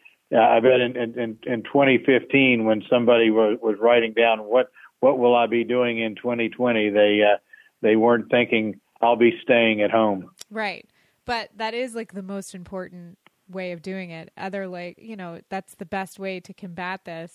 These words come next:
Speaker 2: is to stay at home and keep your distance and wear a mask and do all the things that people, you know, the scientists are telling us to do, which is important.
Speaker 1: Oh,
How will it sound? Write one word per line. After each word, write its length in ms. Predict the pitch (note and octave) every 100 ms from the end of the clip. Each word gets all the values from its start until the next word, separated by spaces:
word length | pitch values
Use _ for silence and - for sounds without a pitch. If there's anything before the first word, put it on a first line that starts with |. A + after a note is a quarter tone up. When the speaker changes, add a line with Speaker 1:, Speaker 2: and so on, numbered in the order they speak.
| _ _ -
Speaker 2:
is 140 | F#3 _
to 100 | -
stay 360 | E3 - F3+ E3+
at 100 | E3+
home 340 | F3+ E3 E3+
and 180 | E3+ E3+
keep 260 | _ F3 F3
your 100 | E3
distance 640 | E3+ E3 - E3 E3 E3 F#3
and 160 | F3
wear 200 | F#3 F#3
a 60 | F#3+
mask 560 | F#3 F3+ F3+ F3+ _
and 180 | F#3+ F3 _ _ _ _
do 140 | - A3
all 100 | F#3+
the 100 | F#3
things 340 | - F#3 F3+
that 220 | F3 E3+ _ _ _ _ _ _ _
people, 400 | - G3 F3+ E3 -
you 120 | F#3+
know, 120 | D#3
the 100 | E3
scientists 560 | - F3 E3+ E3 E3+ F3
are 80 |
telling 360 | D#3+ F3 F3+ D#3+
us 100 | D#3
to 140 | _ D#3
do, 300 | - D#3+ F3 _
which 160 | F#3 F3+
is 120 | F3+
important. 560 | F3+ - E3 E3 E3+ _ _ _ _ _ _ _ _ _
Speaker 1:
Oh, 120 | -